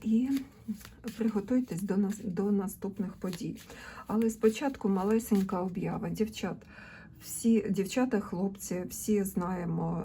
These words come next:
нашу ситуацію в нашій країні з електроенергією.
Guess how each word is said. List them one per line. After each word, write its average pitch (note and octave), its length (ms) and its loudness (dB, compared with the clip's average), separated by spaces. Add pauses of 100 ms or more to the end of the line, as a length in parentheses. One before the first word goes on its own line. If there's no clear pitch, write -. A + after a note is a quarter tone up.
(120)
нашу F#3 420 -2
ситуацію G3+ 680 -2
в F3 60 -2
нашій E3+ 340 -2
країні E3+ 640 -2
з - 260 -6 (220)
електроенергією. F3 1300 -4